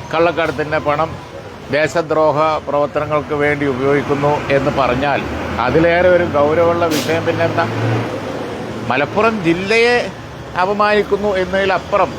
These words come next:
ആ മലപ്പുറം എന്നുള്ള പ്രയോഗം ഒരു ബാഡ് ടേസ്റ്റിലാണ്. അതാണ് മോശം. അതൊരു ജനവിഭാഗത്തെ സൂചിപ്പിക്കുന്ന ഒരു പ്രസ്താവനയാണ്.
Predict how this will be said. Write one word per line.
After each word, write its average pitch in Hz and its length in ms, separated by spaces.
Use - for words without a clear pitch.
ആ 143 40
മലപ്പുറം 170 560
എന്നുള്ള 214 260
പ്രയോഗം 190 480
ഒരു 190 100
ബാഡ് 170 380
ടേസ്റ്റിലാണ്. 165 600
അതാണ് 196 300
മോശം. 120 260
അതൊരു 185 220
ജനവിഭാഗത്തെ 190 920
സൂചിപ്പിക്കുന്ന 165 720
ഒരു 165 160
പ്രസ്താവനയാണ്. 123 600